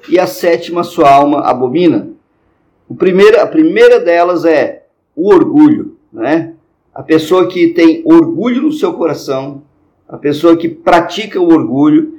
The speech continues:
e o orgulho é, é uma coisa, assim, muito chata de nós falarmos pra alguém, né? "Você é uma pessoa orgulhosa", né? "Você é uma pessoa altiva." O orgulho,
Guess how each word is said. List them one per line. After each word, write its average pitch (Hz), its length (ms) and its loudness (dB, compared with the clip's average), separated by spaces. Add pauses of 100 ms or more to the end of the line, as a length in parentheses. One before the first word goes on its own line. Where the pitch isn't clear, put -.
(140)
e 147 140 0
o 156 80 6
orgulho 180 480 2
é, 160 680 0 (120)
é 147 140 -2
uma 160 240 0
coisa, 160 300 0
assim, 165 600 0 (380)
muito 151 1300 0 (180)
chata 185 560 -4
de 143 100 -6
nós 135 280 -4
falarmos 127 440 0
pra 123 200 -4
alguém, 110 260 0
né? 104 80 -2
"Você 113 260 -4
é 156 40 4
uma 165 100 2
pessoa 156 380 -2
orgulhosa", 127 680 0
né? 131 160 -6
"Você 117 300 -12
é 131 40 -4
uma 131 100 -8
pessoa 117 320 -12
altiva." 139 760 -4 (400)
O 147 160 2
orgulho, 185 640 0